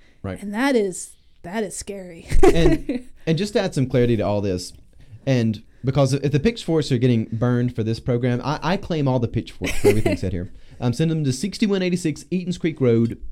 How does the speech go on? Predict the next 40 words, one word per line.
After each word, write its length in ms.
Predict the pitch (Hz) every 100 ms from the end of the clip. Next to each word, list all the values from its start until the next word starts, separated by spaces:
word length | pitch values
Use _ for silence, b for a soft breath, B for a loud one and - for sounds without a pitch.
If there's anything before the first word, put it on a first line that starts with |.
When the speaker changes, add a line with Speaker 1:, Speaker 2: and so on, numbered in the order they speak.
| 120
Speaker 1:
Jolton, 460 | 113 131 160 160 151
Church 380 | - - -
Speaker 2:
Well, 100 | -
Speaker 1:
of 60 | 349
Speaker 2:
I 60 | 370
won't 80 |
Speaker 1:
Nazarene. 160 | 427 349
Speaker 2:
give 140 | 320
you 100 | 285 277
pitchforks 500 | 254 - 247 226 -
to 60 |
deal 180 | 233 214
on 100 | 214
your 160 | 214 208
own, 240 | 202 202
so 80 | 208
you 100 | 240
can 140 | 254 254
send 240 | 262 233
them 80 | 220
to 40 |
me 140 | 214 208
too. 380 | 220 202 196 202
Um, 220 | 214 202
Speaker 1:
Well, 220 | - - - -
Speaker 2:
whatever 480 | 233 240 220 214 196 - -
Trinity's 440 | 240 220 208 196
address 400 | 208 202 202 -
Speaker 1:
yeah, 60 | 226
Speaker 2:
is. 140 | -
Speaker 1:
Trinity 320 | 151 139 135
Church 220 | 127 135 127
of 60 |
the 60 | 117
Nazarene, 320 | 117 123 113
Speaker 2:
Nazarene, 60 | 107
Speaker 1:
send 120 | 120
your 80 | 120
Speaker 2:
yeah. 40 |
Speaker 1:
pitchforks. 380 | 131 - 120